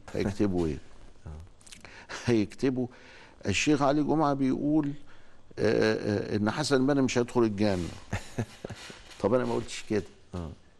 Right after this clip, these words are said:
Speaker 1: أنا قلت إنه هيتحاسب حساب عسير.
Speaker 2: صحيح.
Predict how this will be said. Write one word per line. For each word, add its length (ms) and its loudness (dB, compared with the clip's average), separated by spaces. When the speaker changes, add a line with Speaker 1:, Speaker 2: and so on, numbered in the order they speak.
Speaker 1:
أنا 200 0
قلت 440 -2
إنه 280 -2
هيتحاسب 520 -4
حساب 280 -8
عسير. 400 -12
Speaker 2:
صحيح. 360 -12